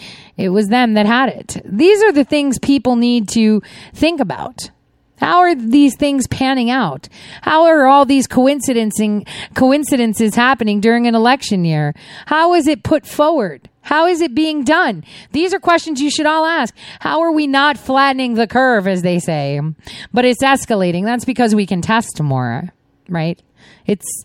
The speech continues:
basic. How are they waiting for a second wave? How do they know to wait for a second wave? Why do they know it? Why are they so against everything? I mean, this is a thirty-day trial for you guys on socialism right now.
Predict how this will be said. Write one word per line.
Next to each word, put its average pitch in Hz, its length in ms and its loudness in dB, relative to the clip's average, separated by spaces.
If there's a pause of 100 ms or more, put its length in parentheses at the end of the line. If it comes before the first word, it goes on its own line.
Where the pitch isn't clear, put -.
(160)
basic. 190 580 -2 (440)
How 254 200 2
are 277 100 2
they 269 120 2
waiting 247 300 0
for 233 160 0
a 214 60 2
second 226 400 -2
wave? 214 200 2
How 226 120 2
do 233 60 -2
they 208 140 0
know 208 320 4
to 240 80 4
wait 180 240 -2
for 175 140 -4
a 156 60 -2
second 156 260 -4
wave? 156 180 -2
Why 185 200 2
do 185 60 -4
they 175 160 -4
know 170 300 -2
it? - 320 -16 (1500)
Why 269 200 2
are 311 140 2
they 262 160 0
so 294 280 2
against 240 600 -4
everything? 202 760 -2 (1600)
I 269 100 -2
mean, 277 240 -2 (340)
this 320 180 0
is 330 180 0
a 247 180 4
thirty-day 269 800 0
trial 269 440 0
for 226 120 -4
you 208 160 -2
guys 196 440 0
on 220 240 0
socialism 151 640 -2
right 147 140 -6
now. 156 320 -6